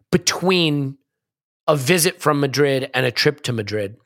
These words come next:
Um, they then have, I mean, they get a little bit lucky league-wise, but maybe unlucky, uh, cup-wise. They, they have Crystal Palace in the F A Cup semifinal after the Madrid tie. They play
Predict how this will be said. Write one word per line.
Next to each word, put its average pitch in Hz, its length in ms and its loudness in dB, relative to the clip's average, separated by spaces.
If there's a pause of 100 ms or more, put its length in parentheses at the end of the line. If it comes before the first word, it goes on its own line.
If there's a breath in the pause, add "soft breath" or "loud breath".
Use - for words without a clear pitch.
(1160)
Um, 139 440 0
they 160 220 2
then 233 240 2
have, 170 320 2
I 147 60 0
mean, 156 120 0
they 156 100 2
get 208 180 -2
a 165 40 2
little 196 220 4
bit 170 140 -2
lucky 147 240 0
league-wise, 135 580 2
but 139 120 -10
maybe 147 200 2
unlucky, 127 480 -2 (460 loud breath)
uh, 127 160 4
cup-wise. 131 500 0
They, 143 320 -2
they 147 160 2
have 139 400 0 (260 soft breath)
Crystal 196 260 2
Palace 156 460 2
in 151 100 0
the 139 220 -2 (100)
F 160 140 0
A 156 60 2
Cup 143 200 0
semifinal 139 800 0 (360 loud breath)
after 147 340 0
the 131 80 -2
Madrid 123 380 -2
tie. 107 320 -6 (1200 soft breath)
They 156 180 2
play 180 420 2